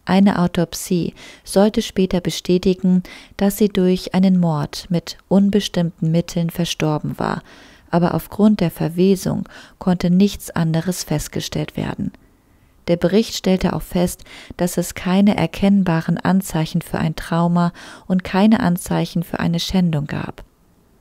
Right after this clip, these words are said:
Und die Tests von dem Ort, an dem Armandos Körper gefunden wurde, bestätigten ebenfalls das Vorhandensein von Mias Blut und Haaren. Das gleiche schwarze Klebeband, das um Mias Körper gefunden wurde,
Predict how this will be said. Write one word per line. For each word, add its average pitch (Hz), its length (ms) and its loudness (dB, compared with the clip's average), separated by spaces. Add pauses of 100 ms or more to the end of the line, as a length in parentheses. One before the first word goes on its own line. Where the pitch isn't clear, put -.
(140)
Und 196 200 4
die 196 160 4
Tests - 640 -2
von 180 280 4
dem 208 280 6
Ort, 175 360 2
an 160 140 0
dem 170 240 2
Armandos 175 560 2
Körper 170 300 -2
gefunden 175 560 0
wurde, 170 340 4 (340)
bestätigten 202 760 2
ebenfalls 185 720 0
das 165 220 -4
Vorhandensein 175 720 0
von 156 240 -2
Mias 175 320 0
Blut 160 340 -4
und 175 200 0
Haaren. 151 400 -6 (1600)
Das 190 220 0
gleiche 208 340 4
schwarze 196 460 0
Klebeband, 160 720 0
das 165 180 -2
um 170 100 4
Mias 180 320 2
Körper 185 320 2
gefunden 165 560 -2
wurde, 160 320 2